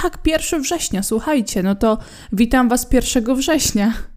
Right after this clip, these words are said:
Mam nadzieję, że humory wam dopisują. Ja troszkę czekałam już na jesień. Może niekoniecznie na deszcz, ale żeby ta temperatura była niższa. Także ja nie narzekam i mam nadzieję, że będzie piękna jesień.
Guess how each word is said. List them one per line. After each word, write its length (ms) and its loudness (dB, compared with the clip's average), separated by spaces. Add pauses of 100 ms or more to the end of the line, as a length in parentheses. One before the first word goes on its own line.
(380)
Mam 120 6
nadzieję, 300 6
że 100 4
humory 360 4
wam 180 2
dopisują. 580 2
Ja 120 2
troszkę 340 2
czekałam 460 2
już 160 -4
na 100 2
jesień. 540 -2 (280)
Może 240 2
niekoniecznie 500 4
na 120 2
deszcz, 300 2
ale 180 2
żeby 220 2
ta 100 4
temperatura 580 2
była 200 0
niższa. 500 0 (360)
Także 300 2
ja 120 4
nie 140 6
narzekam 640 2
i 100 -4
mam 180 0
nadzieję, 340 2
że 140 -2
będzie 300 0
piękna 480 0
jesień. 600 -2